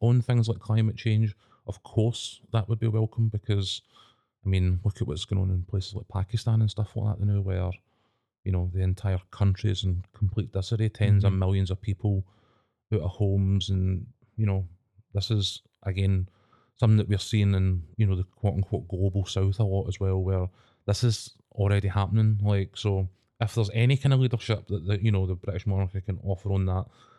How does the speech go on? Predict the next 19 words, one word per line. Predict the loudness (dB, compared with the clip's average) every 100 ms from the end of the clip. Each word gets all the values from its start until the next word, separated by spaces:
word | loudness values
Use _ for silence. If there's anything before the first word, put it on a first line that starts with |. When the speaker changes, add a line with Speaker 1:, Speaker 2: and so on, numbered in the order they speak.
| _
Speaker 1:
that | -4
people | -2 -2 -2
will | -2
listen | -4 -2
to, | -2 -4 -10 -20 _
you | -4
know, | -2 -4 -10 -4
the | 0
more | 0
the | 0
merrier, | -2 -2 -4 -6 -8
you | -2 2
know | 2
what |
I | 2
Speaker 2:
Mm-hmm. |
Speaker 1:
mean? | 0 0
Like, | 0 -2 -6 _ _ _ _
but | -2 -2 -4